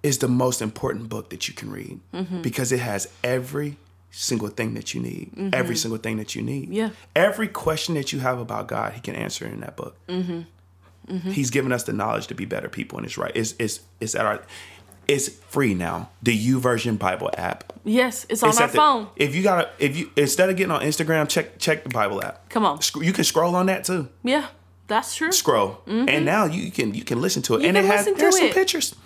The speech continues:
Speaker 1: It
Speaker 2: And
Speaker 1: has
Speaker 2: sometimes
Speaker 1: pictures.
Speaker 2: they have music.
Speaker 1: They have music. They'll give you worship songs.
Speaker 2: Yeah,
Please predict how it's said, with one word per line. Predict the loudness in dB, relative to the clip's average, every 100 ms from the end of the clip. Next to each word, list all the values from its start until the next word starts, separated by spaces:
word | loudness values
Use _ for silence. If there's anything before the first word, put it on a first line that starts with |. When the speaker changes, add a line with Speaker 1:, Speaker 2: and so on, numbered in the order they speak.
| -20 -20 0
Speaker 1:
It | 4
Speaker 2:
And | 4
Speaker 1:
has | 6
Speaker 2:
sometimes | 6 4
Speaker 1:
pictures. | 4 2
Speaker 2:
they | 2
have | 2 2
music. | 0 0 0 -2 -10 -20 _ -16 -16 -10
Speaker 1:
They | 0 0
have | 2 0
music. | 2 2 0 -4 -10 -20 -4
They'll | 0 2
give | 2 2
you |
worship | 2 2 0 -2
songs. | -4 -4 -8 -4
Speaker 2:
Yeah, | 0 2